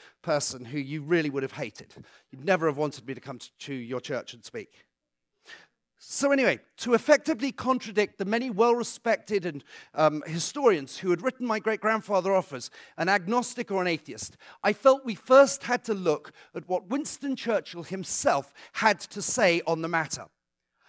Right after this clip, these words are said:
"I am not a pillar of the church, but a buttress," he once remarked. Now, it is a common misconception that in order to be a person of faith, you have to become dogmatic,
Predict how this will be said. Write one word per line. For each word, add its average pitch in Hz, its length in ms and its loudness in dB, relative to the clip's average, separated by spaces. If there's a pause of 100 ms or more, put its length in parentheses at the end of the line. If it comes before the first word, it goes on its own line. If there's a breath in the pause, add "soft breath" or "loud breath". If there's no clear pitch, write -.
(180 loud breath)
"I 277 180 8
am 254 260 6
not 262 360 4 (120)
a 190 140 4
pillar 214 580 2
of 160 100 -4
the 156 100 -12
church, - 560 -2 (240 soft breath)
but 170 200 -2
a 180 60 2
buttress," - 760 -2 (180)
he 175 140 -4
once 165 400 0
remarked. 160 560 -2 (460 loud breath)
Now, 233 100 4
it 240 80 4
is 285 140 0
a 277 60 -4
common 294 460 2
misconception 226 760 -4 (220 loud breath)
that 220 120 2
in 233 140 2
order 285 260 2
to 294 140 -4
be 226 240 -4
a 190 140 0
person 240 580 -4
of 214 140 -8
faith, - 600 -4 (460 loud breath)
you 208 160 -2
have 247 400 0
to 240 120 -10
become 226 340 -6
dogmatic, 208 760 -2